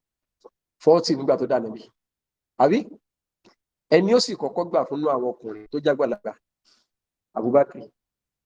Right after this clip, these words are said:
Ǹjọ́ Ànábì ó wá fẹ́ Aisha, ọmọdé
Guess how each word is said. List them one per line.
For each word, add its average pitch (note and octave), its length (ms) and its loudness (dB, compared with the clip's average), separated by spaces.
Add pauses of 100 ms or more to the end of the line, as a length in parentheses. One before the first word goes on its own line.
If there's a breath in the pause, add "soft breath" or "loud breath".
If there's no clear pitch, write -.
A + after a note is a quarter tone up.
(1160)
Ǹjọ́ G#3 300 6
Ànábì F#3 400 -2
ó E3+ 180 4
wá D#3 160 0 (180)
fẹ́ D#3+ 540 -2 (920)
Aisha, D3+ 520 4 (960)
ọmọdé D#3 280 6